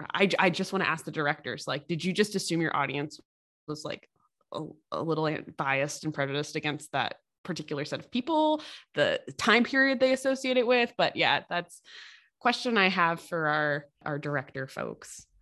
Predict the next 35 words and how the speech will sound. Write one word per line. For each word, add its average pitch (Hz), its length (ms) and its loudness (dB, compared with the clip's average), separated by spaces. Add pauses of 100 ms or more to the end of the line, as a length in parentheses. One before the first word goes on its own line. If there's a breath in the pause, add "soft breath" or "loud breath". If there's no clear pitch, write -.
(120)
I 254 80 4
guess 311 140 0
the 370 80 -2
last 269 280 4
part 311 120 6
I 240 80 4
wanna 208 180 2
talk 165 260 -4
ab-, 160 140 -16 (140)
about 147 340 2
here 135 460 -2
is 156 640 2
the 190 140 0
fact 190 240 4
that - 240 4
unlike 254 480 8
Penguin 202 420 6
Town, 147 320 -2
which 175 220 -6
we 156 80 -2
reviewed 160 400 2
in 151 140 0
another 160 540 2 (200)
podcast 151 420 0
episode, 143 600 -2 (520 soft breath)
this 247 520 2 (100)
documentary 180 760 0 (120)
did 262 320 6
actually 180 480 0
give 160 240 -4
you 156 240 2
a 147 140 -2
call 190 280 -2
to 214 160 -2
action 135 460 -2